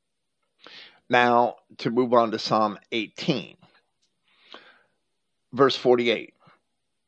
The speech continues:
"He delivers me from mine enemies." And these, again, are the words of David. "Yea, thou liftest me up above those that rise up against me.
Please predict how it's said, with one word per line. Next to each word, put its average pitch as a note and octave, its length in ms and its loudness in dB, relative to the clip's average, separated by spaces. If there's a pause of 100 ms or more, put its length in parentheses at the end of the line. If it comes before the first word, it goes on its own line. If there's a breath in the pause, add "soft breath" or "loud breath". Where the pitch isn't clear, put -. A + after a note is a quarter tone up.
(180)
"He D3+ 240 4
delivers F#3 640 0
me D#3 300 -2
from D3 520 0
mine D3 460 0
enemies." A#2+ 640 -4 (100)
And C3 180 2
these, C3+ 420 -4
again, A2+ 600 -2
are A2+ 100 -2
the A#2+ 80 0
words A2 280 -6
of G2 140 -12
David. - 340 -4 (800 loud breath)
"Yea, F3+ 300 6
thou C3+ 200 6
liftest A3 460 0
me D#3+ 200 -4
up C#3 280 0
above C#3+ 360 2
those C#3 240 2
that C3+ 140 -4
rise B2 300 2
up B2+ 140 -4
against A#2+ 360 -6
me. - 220 -20